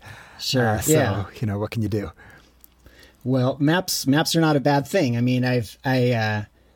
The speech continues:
Speaker 1: for me, it's, it's very, there's this very functional thing that when something happens, like, this gets to the whole, like, sense-making thing, right? Where it's like, you
Speaker 2: Mm-hmm.
Speaker 1: want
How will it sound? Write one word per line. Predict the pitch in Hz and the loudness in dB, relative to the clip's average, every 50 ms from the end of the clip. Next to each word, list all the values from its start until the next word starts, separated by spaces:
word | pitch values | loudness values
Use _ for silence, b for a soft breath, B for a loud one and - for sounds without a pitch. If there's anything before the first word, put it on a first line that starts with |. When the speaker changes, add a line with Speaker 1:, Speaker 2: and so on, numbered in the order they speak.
| b b _ | b b _
Speaker 1:
for | - 139 135 | -2 0 2
me, | 131 139 147 147 139 | 4 4 4 4 2
it's, | 127 120 - - - - | 2 0 -2 -4 -6 -4
it's | 131 120 101 | -6 -6 -4
very, | 110 120 135 135 131 | -2 0 0 0 0
there's | 127 131 120 | -2 -2 -2
this | 123 123 107 | -2 -2 -2
very | 107 135 139 127 120 | 0 0 0 0 0
functional | - - 135 127 - - 131 120 107 | 0 -2 -2 -2 -2 -2 -2 -2 -4
thing | - - 147 143 139 127 120 | -4 -2 0 0 0 0 0
that | 110 - - - | -2 -4 -4 -4
when | 123 123 | -4 -2
something | - - 143 135 127 - 123 110 | -2 -2 -2 -2 -2 -2 -4 -2
happens, | 107 131 131 127 127 117 107 104 104 107 - - - b b b b b b b | -2 -2 -4 -4 -4 -4 -2 -2 -2 -4 -6 -8 -12 b b b b b b b
like, | 127 120 123 | -6 -6 -4
this | 131 123 - | -4 -4 -2
gets | - 127 127 - | -2 -4 -4 -4
to | 127 | -4
the | 117 | -2
whole, | 110 120 113 | -2 -2 -2
like, | 113 101 98 | -2 -4 -6
sense-making | - - 120 110 107 - - 104 101 98 - 104 101 95 | -6 -4 -4 -4 -4 -4 -4 -4 -6 -6 -6 -6 -8 -8
thing, | - - 101 101 101 | -8 -8 -8 -6 -6
right? | 98 95 95 101 104 - - _ - | -6 -6 -6 -6 -6 -8 -8 _ -8
Where | 110 107 | -6 -6
it's | 104 - - | -6 -4 -4
like, | 117 131 127 - | -2 0 0 0
you | 143 | 0
Speaker 2:
Mm-hmm. | - 120 | 0 0
Speaker 1:
want | 120 120 123 | -2 -4 -8